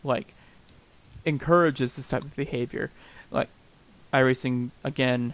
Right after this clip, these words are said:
has those points that when you're ever, you're in a public setting, that it would aff-, negatively affect you. Um, community leagues, much like Tora, um, have adopted full-on real-life,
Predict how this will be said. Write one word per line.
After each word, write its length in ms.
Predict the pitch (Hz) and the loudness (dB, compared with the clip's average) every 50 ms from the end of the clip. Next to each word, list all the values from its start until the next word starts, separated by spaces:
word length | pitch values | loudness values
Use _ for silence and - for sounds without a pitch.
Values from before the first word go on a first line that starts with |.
| - - | -8 -8
has 260 | - 127 123 127 - - | -6 -6 -6 -6 -6 -2
those 240 | 131 123 123 - | -2 -2 -2 -2
points 540 | - - - 175 170 170 165 - - - - | -4 0 2 2 2 2 0 -2 -4 -4 -4
that 380 | - 135 139 127 120 - - - | -4 0 2 2 2 2 0 -2
when 180 | 147 143 131 127 | -2 0 0 0
you're 140 | 120 - 123 | 2 0 0
ever, 280 | 127 135 123 120 120 | 0 2 0 0 0
you're 200 | 120 127 123 123 | 2 2 2 2
in 80 | 120 120 | 2 0
a 80 | 120 | -2
public 300 | - - 139 127 117 113 - - - - - - - - - - - - - _ - | -2 -2 -2 -2 -2 -4 -6 -8 -10 -10 -10 -10 -12 -16 -20 -20 -20 -20 -20 _ -10
setting, 580 | - - - 160 143 135 123 120 120 117 117 - - | -2 4 6 6 8 8 6 4 4 2 0 0 2
that 220 | 123 117 - - - - | 2 2 2 0 -4 -4
it 100 | 147 131 | -2 2
would 240 | 127 123 123 123 - - - - - | 4 4 2 2 -2 -14 -12 -8 -8
aff-, 100 | 131 - - - _ - - - | -8 -8 -8 -20 _ -20 -10 -2
negatively 340 | 135 131 131 135 127 123 120 | -2 -2 -2 0 -2 0 0
affect 340 | 123 - 143 127 127 - - | 0 2 2 0 0 0 -4
you. 180 | 131 - - - - - - - - - | -6 -6 -6 -8 -12 -20 -20 -20 -8 0
Um, 220 | - 120 120 117 117 | 2 4 4 2 2
community 440 | - 139 147 156 156 151 156 147 | 0 0 2 2 2 4 2 4
leagues, 380 | 127 123 120 120 120 - - - | 6 6 6 6 4 2 0 0
much 320 | 123 127 127 123 - - | 2 0 0 0 -2 2
like 300 | 139 127 123 139 - - | 4 6 6 6 4 0
Tora, 500 | - - 196 202 190 147 120 117 120 151 - - - - - - - - | -4 2 4 6 8 8 8 8 6 4 0 -6 -20 -20 -20 -12 -2 2
um, 280 | 123 120 117 113 117 - | 4 4 4 4 2 0
have 260 | - 156 131 123 131 | 2 2 2 2 2
adopted 720 | 123 - 123 117 120 120 - - 135 123 120 120 160 127 - - - - - - - | 0 2 4 4 4 2 0 0 2 2 2 2 0 -6 -10 -14 -20 -20 -16 -12 -12
full-on 1160 | - - - 151 143 139 139 135 131 131 131 127 - - 127 127 123 123 120 120 117 117 120 - - - - - - _ _ _ - - - | -10 -4 2 4 4 6 6 4 4 2 2 2 4 6 6 6 6 6 4 4 2 -2 -4 -6 -10 -16 -20 -20 -20 _ _ _ -8 -4 0
real-life, 720 | 147 147 151 151 139 127 127 127 127 127 139 - - - | 4 6 6 6 8 6 6 6 6 4 0 -4 -14 -16